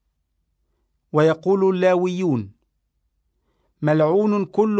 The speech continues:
من يضل أعمى في الطريق." فيقول كل الشعب: "آمين." ويقول اللاويون:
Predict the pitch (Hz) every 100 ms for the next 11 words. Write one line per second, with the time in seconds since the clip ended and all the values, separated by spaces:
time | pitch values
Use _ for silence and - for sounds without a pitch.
0 | 202 170 165 165 160 160 214 196 185 -
1 | 202 190 196 196 202 196 190 190 151 -
2 | _ _ _ _ _ _ _ _ _ _
3 | _ _ _ _ _ _ _ _ _ _
4 | _ _ 143 139 139 170 165 156 165 156
5 | 143 - 175 180 170 160 - _ _ _
6 | _ _ _ _ _ _ _ _ - 151
7 | 156 160 165 165 123 95 98 _ _ _
8 | _ _ _ _ _ _ _ _ _ _
9 | _ 151 156 156 185 196 190 185 185 185
10 | 185 185 143 101